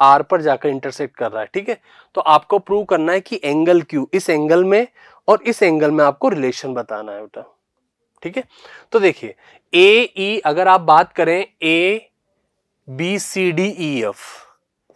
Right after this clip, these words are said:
एबीसीडीईएफ़ की बात करें तो ये आपके पास क्या, एक रेगुलर हेक्सागन है और रेगुलर हेक्सागन, इसका ईच एंगल अगर मुझे निकालना है, इसका ईच एंगल मुझे निकालना है,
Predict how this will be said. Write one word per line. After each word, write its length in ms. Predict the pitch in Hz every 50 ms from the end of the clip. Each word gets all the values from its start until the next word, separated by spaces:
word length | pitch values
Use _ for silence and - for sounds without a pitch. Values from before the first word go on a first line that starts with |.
| _ _ _ _ _ _ _ - 151
एबीसीडीईएफ़ 3000 | 151 156 160 170 175 185 190 196 202 202 202 165 151 143 143 165 170 180 180 185 190 196 202 180 - - - - - 185 180 185 185 190 196 196 196 190 151 139 160 165 170 175 185 190 202 196 _ - 175 165 175 180 190 202 208 202 - - -
की 120 | - 208 180
बात 300 | 175 165 165 165 165 -
करें 360 | - 160 151 156 175 202 208 _ _ - - - _ _ -
तो 100 | 170 156
ये 180 | 151 151 190
आपके 320 | 202 190 180 180 - - 185
पास 280 | - 175 170 180 170
क्या, 140 | - - 202
एक 160 | 208 202 -
रेगुलर 600 | 180 139 131 139 139 135 143 170 180 196 220 - - _ _ _ _ _ _
हेक्सागन 580 | - 156 156 147 139 135 190 190 190 202 202 185
है 180 | 185 196 208 - _ _ _ _ _ -
और 140 | 170 180 160
रेगुलर 420 | 151 156 151 156 175 196 196 170
हेक्सागन, 460 | 175 165 160 165 170 175 175 196 190 180
इसका 320 | 165 - - - 196 196 - -
ईच 280 | 190 202 220 214 - - -
एंगल 360 | 143 139 147 165 185 202 208
अगर 200 | 196 175 170 175
मुझे 260 | 170 170 175 165 170 170
निकालना 500 | 160 147 - - 170 147 147 156 160 151
है, 300 | 147 156 165 185 214 - _ _ _ _ _ _ _ -
इसका 340 | 156 139 - - - 185 185 - -
ईच 340 | 175 175 202 208 208 - - -
एंगल 360 | 143 135 143 151 165 190 202
मुझे 260 | 196 185 170 151 160 160
निकालना 540 | 160 143 - 147 139 139 139 139 143 143
है, 380 | 135 131 143 151 170 202 214